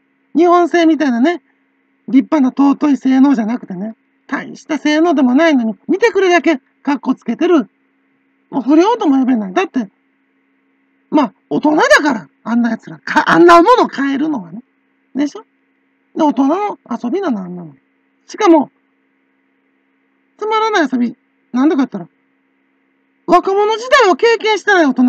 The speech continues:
が、してない経験を必死にしようとして、大人になってお金使って、くだらない、見てくれだけの汚い音の車買って、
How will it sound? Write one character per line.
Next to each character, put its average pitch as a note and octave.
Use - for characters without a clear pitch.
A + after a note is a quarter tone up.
が、 D#4
し -
て B4
な G4
い D#4+
経 E4+
験 D#4
を E4
必 A4
死 A4+
に A4+
し F4
よ G4
う C4
と D#4
し -
て、 F4
大 -
人 E4+
に E4+
な D4+
っ -
て F4
お D4+
金 C4
使 D4+
っ C4
て、 E4
く C#4+
だ D4+
ら C#4
な F4
い、 C#4
見 F4
て G4
く E4+
れ E4+
だ D#4
け F#4+
の E4+
汚 -
い E4+
音 C4+
の A3+
車 B3
買 A3
っ -
て、 G3